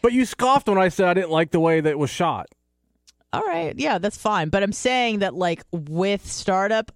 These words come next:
Speaker 2: what I'm noticing and what I like about each of the characters is, you know, they're, they both ha-, each character has, like, a,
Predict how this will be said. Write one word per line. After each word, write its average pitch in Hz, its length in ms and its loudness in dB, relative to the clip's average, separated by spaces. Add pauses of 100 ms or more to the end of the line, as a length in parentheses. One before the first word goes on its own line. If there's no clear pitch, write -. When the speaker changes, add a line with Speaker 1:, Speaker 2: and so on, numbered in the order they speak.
Speaker 2:
what 175 300 -2
I'm 175 240 -2
noticing 175 540 -2
and 160 120 -2
what 156 140 0
I 151 60 -2
like 151 340 -2
about 147 500 -2
each 165 220 -6
of 151 80 -4
the 147 60 -6
characters 139 640 -6
is, 139 500 -4 (800)
you 170 120 0
know, 139 360 -4 (600)
they're, 180 520 -2 (100)
they 160 380 -2
both 190 280 -2
ha-, 175 220 -2 (220)
each 233 260 -4
character 196 380 -2
has, 165 260 -2
like, 151 220 -4 (300)
a, - 120 -14